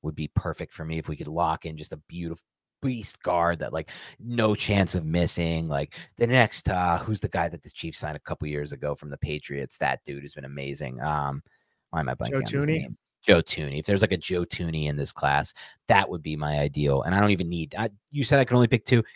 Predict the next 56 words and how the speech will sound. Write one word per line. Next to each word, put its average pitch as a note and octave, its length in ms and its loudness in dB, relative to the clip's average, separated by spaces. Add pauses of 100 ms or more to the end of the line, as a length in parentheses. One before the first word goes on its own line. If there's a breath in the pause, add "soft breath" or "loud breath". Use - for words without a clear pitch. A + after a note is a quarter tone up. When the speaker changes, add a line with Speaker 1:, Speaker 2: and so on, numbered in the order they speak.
(100)
Speaker 1:
Give D3 120 4
me B2 120 4
one. D#2 260 -2
If - 80 -2
I A#2 60 4
can C#3 80 -4
get C3 140 2
a G#2 40 -10
Joe A2 240 0
Thuney, G#2+ 380 0
that's E2 180 2
all D2 180 2
I C#2 100 4
want. A#1+ 280 -6 (640)
Speaker 2:
Yeah, F3+ 100 4
when C3 160 2
Joe E3+ 220 10
Thuney D3+ 360 2
hits - 340 -4
the A#2+ 100 -6
market, A2+ 480 -2
it's - 260 -12
freaking - 400 -8
excellent, A2+ 500 -12
right? B2 260 -6
And C3 200 -4
then C3 120 2
that's C3 200 4
who D3+ 80 10
you D3 80 6
spend C3 260 -2
up D3 140 2
on, G#2+ 160 0
similar C3 320 -2
with A2+ 140 -4
Brendan A#2 240 -2
Sheriff. B2+ 300 2 (280 loud breath)
And D3+ 80 10
I'm D#3 380 10
on D#3 100 4
the C3 60 6
same G#2 240 -2
boat. G#2 180 0
I'm, A2+ 300 -4
I B2+ 260 4
have A#2 220 0
not A2 180 0
done A2 140 -2
free A2+ 200 -2
agent A#2 280 0
work, C#3+ 320 2 (240)
so - 280 -4
I'm A2 140 -6
gonna A#2+ 140 -2
say A2+ 320 0 (100)
guard. A2 320 0